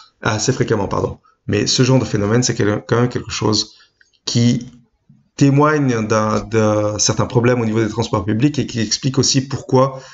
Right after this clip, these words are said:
ça peut être délicat de choisir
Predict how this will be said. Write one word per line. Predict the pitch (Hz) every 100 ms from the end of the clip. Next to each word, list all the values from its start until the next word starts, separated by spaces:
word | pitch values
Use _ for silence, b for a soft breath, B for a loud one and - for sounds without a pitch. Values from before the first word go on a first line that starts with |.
| B
ça | - 113
peut | 123
être | 120 - -
délicat | 104 107 107 113 113 123 - _ _ _ _ _ _ _ _ _ _ _ _ _ _ -
de | -
choisir | 113 123 107 117